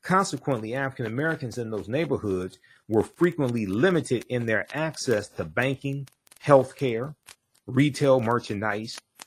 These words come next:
and even groceries. Now, this is examples, these are examples of the harm that was done by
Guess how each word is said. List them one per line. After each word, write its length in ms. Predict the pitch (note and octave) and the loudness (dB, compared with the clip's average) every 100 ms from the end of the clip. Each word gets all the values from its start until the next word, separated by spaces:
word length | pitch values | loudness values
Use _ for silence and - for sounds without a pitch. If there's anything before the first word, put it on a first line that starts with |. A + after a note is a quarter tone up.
| _ - | _ -2
and 160 | A#2+ | -2
even 360 | A2+ B2+ A#2 F#2+ | 0 -2 -2 0
groceries. 600 | F#2 D3+ - - - - - - - - | 6 6 6 -6 -20 -20 -20 -20 -20 -6
Now, 320 | C3 B2 G#2+ - _ _ - | 0 2 0 -8 _ _ -20
this 680 | G2+ F#2 F#3 A#3+ - - - _ _ _ _ _ _ - | -6 6 10 10 8 -2 -12 _ _ _ _ _ _ -4
is 180 | C3 A2 | -2 0
examples, 880 | A#2+ F#2 A2 C#3+ C#3 - G2+ G2 - - | -2 -2 0 0 0 -4 -6 -6 -12 -12
these 240 | A2+ E3 D#3 | -6 -2 2
are 100 | B2 | 2
examples 600 | F#2 A2+ G#2+ G2 F2+ - _ _ _ _ _ _ - | 0 -4 -4 -6 -10 -10 _ _ _ _ _ _ 2
of 440 | B2 A2+ G#2 G2+ - _ - | 6 6 4 0 -10 _ -18
the 520 | G2+ A2+ G#2+ F#2+ F#2 _ _ _ _ - _ - _ _ | -6 -4 -2 -4 -8 _ _ _ _ -20 _ -20 _ _
harm 840 | - - F#3+ G3 D3+ A2 G2+ G2+ G2 _ _ _ _ _ | -16 2 6 8 8 6 2 -4 -10 _ _ _ _ _
that 260 | - B2 A2 | -2 0 0
was 160 | E2+ E2 | -4 -4
done 600 | F#2 D#3 C#3+ F#2 F2 F2+ _ - _ _ _ - - | 2 4 4 -2 -6 -12 _ -20 _ _ _ -20 2
by 560 | C#3 D3+ D3+ D3 C#3 | 6 6 4 2 -2